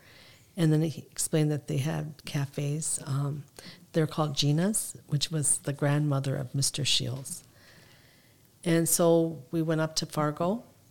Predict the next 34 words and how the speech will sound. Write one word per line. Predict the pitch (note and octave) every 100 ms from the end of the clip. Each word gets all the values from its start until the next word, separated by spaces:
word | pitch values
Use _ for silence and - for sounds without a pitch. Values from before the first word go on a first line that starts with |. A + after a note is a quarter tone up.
| _ _ _ _ _ - -
and, | D#3 D3 D3+ C#3+ C#3
uh, | D3+
John, | - D3 C#3+ D#3
Carla, | - D3+ D3+
and | D3
I, | C3+ B2+ C#3+ F3 - - - - - -
and | D3+
we | D#3
did | D#3 E3
shawarmas | - D#3+ D3+ D3 D3+ -
for | -
the | C#3 C#3
employees. | C3+ - C3 C3+ D#3 F#3 - - - - - _
And | D3+
then | D3+
we | D#3
went | D#3 D#3
up | C#3+
to | -
the | D3
boardroom. | C#3+ D3 C#3+ C#3 C3 B2+ - - - _ _ - -
And | D#3 D3+ D3+ - - - - - - -
other | - G3+
people | A3+ B3 F3+
have | D#3
asked | D3 D3+ -
John | - D3+ D#3
to | - D3
have | D#3
the | D#3+
shawarma | - E3 D3+ D3+
at | D#3 -
their | D3+
spot, | D3 - D3 D#3 - -